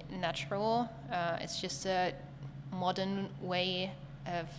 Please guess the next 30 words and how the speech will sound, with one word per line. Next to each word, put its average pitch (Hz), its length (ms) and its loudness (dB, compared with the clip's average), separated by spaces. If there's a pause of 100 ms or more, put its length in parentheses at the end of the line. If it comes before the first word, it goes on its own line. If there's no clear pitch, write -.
of 175 100 -10
having 175 360 0
a - 40 -4
child, 196 480 0
if, - 340 -8
if 175 200 -8
one 175 140 -2
would 160 120 -6
say 170 160 0
it 165 80 -2
like - 200 -4
that. - 240 -2 (520)
Um, 165 500 -2 (440)
so, 165 500 0 (160)
yeah, 170 260 0 (180)
the, 196 460 6
the 214 60 0
problem 247 320 6
is 220 140 2
that, - 340 0 (840)
and 190 340 -2 (600)
here 214 160 0
in 214 80 4
Estonia, 202 460 4
I 180 120 10
believe 180 340 0
it 165 120 -2
is 160 140 -4
not 180 180 -2
so 175 480 0